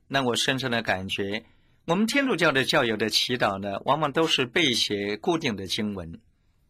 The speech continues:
因此有时候会产生那种小和尚念经有口无心的这种结果。所以有时候觉得念经是很枯燥乏味、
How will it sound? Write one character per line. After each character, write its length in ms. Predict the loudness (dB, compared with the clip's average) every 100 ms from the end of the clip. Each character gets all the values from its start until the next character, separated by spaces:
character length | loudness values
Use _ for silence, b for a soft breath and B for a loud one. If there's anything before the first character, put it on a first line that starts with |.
| _ _ _ 2
因 180 | 4
此 140 | 4 4
有 100 | 4
时 120 | 6
候 60 | 4
会 60 | 4
产 240 | 2 2
生 200 | 2 2
那 140 | 2
种 300 | 2 0 -2
小 240 | 0 2 2
和 160 | 2
尚 200 | 2 0
念 220 | 2 0 0
经 180 | -2
有 140 | 0 0
口 180 | -2 -4
无 200 | -2 -2
心 260 | 0 0
的 140 | -2 -2
这 160 | -2
种 400 | -2 -6 -8 -12 -16 _ _ -4
结 220 | 0 2
果。 280 | 0 -4 -8 _ _ _ _ _ _ -4
所 160 | 2
以 120 | 4
有 100 | 4
时 100 | 2
候 80 | 2
觉 200 | 2 2
得 180 | 4 2
念 260 | 2 0 0
经 200 | -2 -2
是 240 | 0 0
很 440 | 0 -4 -6 -8
枯 220 | -8 -2 2
燥 180 | 2
乏 200 | 2 -2
味、 260 | 0 0 -2